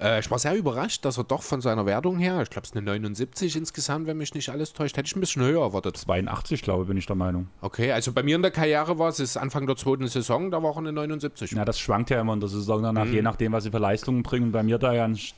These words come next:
Speaker 2: ein Stammspieler, ich glaube, ich habe mit zweiundachtzig gedraftet.
Speaker 1: Okay.
Speaker 2: Mittler-, mittlerweile hat er ein bisschen mehr, weil er bei mir halt immer sehr gute Leistungen zeigt, wenn er mal nicht seinen Wurf forciert,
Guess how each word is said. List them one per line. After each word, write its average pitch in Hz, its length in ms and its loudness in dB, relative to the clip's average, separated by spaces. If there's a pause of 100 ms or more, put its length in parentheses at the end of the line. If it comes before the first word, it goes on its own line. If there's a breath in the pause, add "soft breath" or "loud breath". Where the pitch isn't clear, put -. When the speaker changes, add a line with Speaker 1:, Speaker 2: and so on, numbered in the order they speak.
Speaker 2:
ein 107 120 -2
Stammspieler, 120 640 0
ich - 80 -4
glaube, 113 100 -4
ich 113 60 -2
habe 113 100 0
mit 117 140 -2
zweiundachtzig 113 580 0
gedraftet. 110 560 -2 (480 loud breath)
Speaker 1:
Okay. 113 120 -2
Speaker 2:
Mittler-, 113 280 2 (240)
mittlerweile 110 580 4
hat 107 120 2
er 120 80 2
ein 117 80 0
bisschen 110 320 0
mehr, 113 240 2
weil 110 100 2
er 110 60 2
bei 110 100 -2
mir 110 80 2
halt 110 120 0
immer 113 180 2
sehr 110 160 0
gute 110 240 -2
Leistungen 123 600 0
zeigt, 123 280 0
wenn 110 140 2
er 110 60 0
mal 107 160 2
nicht 110 180 -2
seinen 113 200 2
Wurf 117 180 0
forciert, 127 520 -2